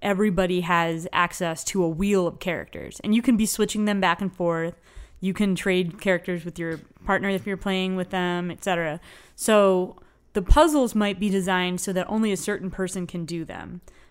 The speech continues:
And in this game, it's a lot easier to tell who they're trying to get at than in Lego Dimensions. Whereas here, I'm like, "Okay, well, there's only really, like, ten-ish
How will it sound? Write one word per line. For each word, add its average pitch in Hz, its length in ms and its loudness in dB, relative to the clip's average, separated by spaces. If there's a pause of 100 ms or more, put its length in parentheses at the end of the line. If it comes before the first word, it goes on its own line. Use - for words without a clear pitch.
(100)
And 180 580 -2
in 196 200 4
this 185 220 0
game, 180 720 -4 (160)
it's - 180 -8
a 202 60 -2
lot 196 260 2
easier 202 460 -2
to 208 160 -6
tell 175 560 -2 (520)
who 202 440 0 (120)
they're 180 120 0
trying 175 400 -2
to 175 100 -10
get 165 300 -4
at 208 320 -4 (400)
than 190 220 0
in 180 160 -2
Lego 180 220 0
Dimensions. 202 580 0
Whereas 185 560 2 (280)
here, 180 720 2 (260)
I'm 190 140 -2
like, 190 160 -2
"Okay, 285 300 4
well, 247 120 4
there's 285 200 2
only 381 200 6
really, 226 240 4
like, 175 220 -2 (320)
ten-ish 185 800 -2